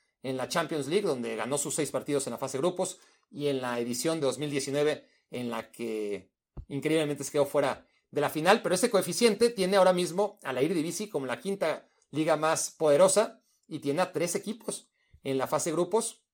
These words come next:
y el Ajax no está. Ajax, que por cierto, eh, era predecible la debacle porque se desmanteló, se les pasó la mano como nunca. Es un equipo acostumbrado a, a vender a sus mejores jugadores, pero, pero ahora sí, eh, lo han hecho muy mal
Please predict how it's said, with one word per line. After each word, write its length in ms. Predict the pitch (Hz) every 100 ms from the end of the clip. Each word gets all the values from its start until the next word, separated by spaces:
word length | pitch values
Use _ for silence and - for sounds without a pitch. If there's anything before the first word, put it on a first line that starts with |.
| _ _ _ _ _ _ _
y 80 | 135
el 80 | 131
Ajax 360 | 156 160 - 151
no 160 | 156
está. 320 | 165 - 208 -
Ajax, 280 | 139 170 -
que 60 |
por 120 | 127
cierto, 400 | 117 - - - _ _ _ _ -
eh, 200 | 143 143
era 220 | 180 202
predecible 680 | 160 139 143 226 233 151 120
la 160 | 120 117
debacle 400 | 120 160 170 202
porque 520 | 120 - 101 87 - _
se 160 | - 139
desmanteló, 400 | 123 123 131 -
se 100 | 143
les 120 | -
pasó 200 | - 156
la 100 | 160
mano 300 | 131 151 185
como 200 | 120 113
nunca. 400 | 170 170 107 -
Es 140 | - 127
un 60 |
equipo 200 | 123 131
acostumbrado 560 | 147 - 120 113 143 127
a, 120 | 95 _ _ _ _ _
a 340 | 113 113 110
vender 280 | 117 120 143
a 60 | 147
sus 140 | 127
mejores 240 | 131 156 -
jugadores, 280 | 131 165
pero, 320 | - 113 110 _ _ _ -
pero 140 | 143
ahora 100 | 156
sí, 500 | - 165 143 - - _ -
eh, 440 | 120 110 101 92 - _
lo 140 | 139 151
han 80 |
hecho 160 | 151 151
muy 160 | 151 143
mal 360 | 147 220 -